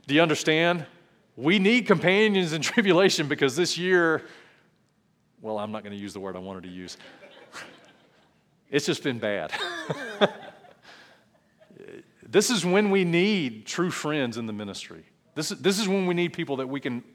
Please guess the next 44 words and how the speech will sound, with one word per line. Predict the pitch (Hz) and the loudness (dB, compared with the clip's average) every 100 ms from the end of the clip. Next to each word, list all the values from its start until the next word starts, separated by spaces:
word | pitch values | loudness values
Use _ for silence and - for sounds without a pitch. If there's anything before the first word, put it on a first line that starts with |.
| _ - | _ -6
that | 139 | -4
we | 143 | -2
can | 135 120 | -2 -2
lean | 135 180 160 | 0 0 0
on | 135 117 | -2 -2
and | 113 107 | -8 -12
cry | 123 147 | -8 -6
on | 143 | -6
their | 123 | -8
shoulder. | - 117 117 107 95 - - - | -10 -10 -10 -12 -14 -20 -20 -12
And | 131 | -2
Aristarchus | 151 175 - 160 165 139 - | 2 2 2 2 2 -2 -4
was | 135 | -4
that | 123 135 | -2 -2
kind | - 143 | -2 -8
of | 117 | -6
guy | 120 117 113 | -4 -2 -2
in | 101 | -4
Paul's | 120 104 95 | -8 -8 -8
life. | 95 98 92 | -8 -8 -8
Okay, | - 160 117 - - - - - _ _ _ _ _ - | -2 0 0 -6 -20 -20 -20 -20 _ _ _ _ _ -12
and | 110 | -2
then | |
let's | 139 139 | 0 0
quickly | - 180 160 143 | 0 -2 2 0
get | 139 | 0
to | - | -4
the | 120 120 | -6 -6
last | 107 127 - | -2 -2 -2
point | - 123 107 | -8 -8 -6
so | - | -8
we | 113 | -8
can | 107 | -10
get | 110 - | -14 -10
through. | 135 131 110 | -6 -6 -4
But, | 113 107 | -6 -8
but, | 131 113 - | -10 -10 -6
you | |
know, | 135 120 | -4 2
Aristarchus | 175 160 170 160 | 2 4 2 2
was | 139 | -2
a | 131 | -4
great | 107 160 | 0 0
companion. | 160 131 - 185 190 156 120 165 | 0 -8 -2 0 2 2 -2 -2